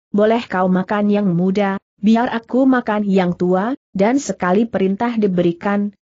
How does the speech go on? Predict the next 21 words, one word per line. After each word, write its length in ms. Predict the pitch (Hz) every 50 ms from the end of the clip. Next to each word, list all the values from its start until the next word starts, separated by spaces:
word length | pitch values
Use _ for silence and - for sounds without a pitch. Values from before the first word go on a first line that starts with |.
| _
serentak 560 | - - - 190 185 185 190 190 - 185 -
pasukannya 680 | - 185 175 - - 202 - - 214 220 226 233 240 240 240
menerjang 560 | 240 240 220 214 202 202 196 185 202 196 196 196
ke 80 | - 240
arah 320 | - 202 202 190 180 175 180
barisan 680 | 165 190 185 190 185 185 185 - 226 214 214 214 214
tentara 440 | 214 202 196 202 220 220 220 233 226
musuh 360 | 226 220 196 196 - 233 226
yang 280 | 220 220 240 214 214 208
dipimpin 520 | 208 202 - 208 208 208 208 233 233 247
Yap 280 | 240 226 247 269 - _
Tzu 280 | - - 269 285 262
Hu. 180 | 202 - 190 165 143 139 - - _ _ _ _ _ _ _
Mereka 520 | 208 202 208 233 254 269 269 285 269 269
sudah 360 | 277 - - 220 202 185 180 -
terkepung 560 | - 165 - - 214 220 - 254 262 262 269
dan 160 | 240 214 196 196
sukar 400 | - 196 185 - 240 240 254 247
meloloskan 720 | 233 226 233 226 220 208 208 208 - - 214 196 196 190
diri 240 | 190 185 180 180 175
lagi. 480 | 180 180 180 185 180 196 220 247 277